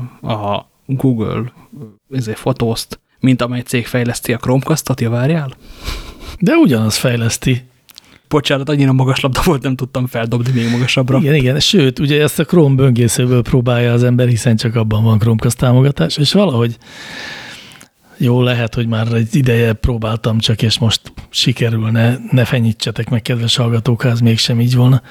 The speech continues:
Speaker 2: Mert a Chromecast egyébként jó, meg szeretjük, meg minden, de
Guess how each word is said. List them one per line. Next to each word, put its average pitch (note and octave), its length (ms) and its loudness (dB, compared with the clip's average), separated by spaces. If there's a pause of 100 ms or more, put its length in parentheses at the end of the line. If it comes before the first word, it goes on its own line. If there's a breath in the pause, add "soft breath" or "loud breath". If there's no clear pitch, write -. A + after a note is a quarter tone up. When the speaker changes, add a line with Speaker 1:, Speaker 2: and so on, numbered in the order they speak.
(580 loud breath)
Speaker 2:
Mert C3 160 2
a C3 40 0
Chromecast C3 460 0
egyébként C3 460 0
jó, C3 160 2
meg A2+ 140 0
szeretjük, A2 540 -2
meg - 160 -6
minden, A#2+ 340 4
de A#2+ 260 -2